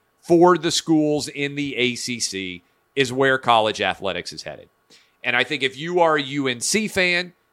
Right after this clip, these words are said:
if you are a University of Virginia fan, and you had to pick, would you rather be in the S E C or the Big Ten?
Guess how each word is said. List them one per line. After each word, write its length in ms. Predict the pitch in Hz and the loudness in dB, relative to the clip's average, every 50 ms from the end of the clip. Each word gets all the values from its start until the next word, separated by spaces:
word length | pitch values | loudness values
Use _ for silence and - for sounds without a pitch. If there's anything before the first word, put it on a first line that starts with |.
| _ _ - | _ _ -8
if 160 | 123 117 113 | -8 -8 -6
you 240 | 131 151 156 156 151 | -8 -6 -2 0 0
are 160 | 147 139 139 | 0 0 0
a 80 | 135 135 | 0 -2
University 760 | 127 120 139 135 131 120 127 127 127 - - 120 117 113 113 | -4 -6 -8 -8 -6 -4 -4 -4 -6 -6 -8 -8 -6 -4 -4
of 180 | 107 107 - - | -4 -6 -6 -8
Virginia 580 | 117 120 110 98 127 165 185 185 190 185 180 | -10 -8 -4 -2 0 0 0 0 0 0 -2
fan, 520 | 147 - - 139 127 123 123 123 131 131 123 _ _ _ _ _ _ - | -2 0 0 0 0 0 -2 -4 -6 -8 -12 _ _ _ _ _ _ 0
and 200 | 127 123 123 120 | 0 0 0 -2
you 260 | 127 151 175 185 175 | -6 -4 -2 0 2
had 260 | 165 151 156 156 139 | 4 4 4 2 0
to 80 | 147 139 | -2 0
pick, 400 | - - 143 135 123 117 - - | 0 2 2 2 0 0 -2 -4
would 200 | 127 123 107 120 | -6 -6 -6 -6
you 120 | 151 147 | -4 -2
rather 260 | 143 143 139 139 143 | 0 0 0 0 0
be 180 | 123 123 123 123 | -2 -2 -2 -4
in 100 | 120 117 | -4 -2
the 160 | 117 120 123 | -2 0 0
S 200 | 135 143 143 - | 2 0 0 -2
E 80 | 156 135 | -6 -8
C 260 | - - 147 135 131 | -8 -8 -8 -6 -6
or 200 | 127 120 120 113 | -6 -6 -6 -8
the 80 | 110 | -10
Big 240 | 98 98 104 98 98 | -8 -8 -8 -8 -8
Ten? 380 | - 151 165 165 165 160 156 | -6 -4 -2 -2 -2 -4 -6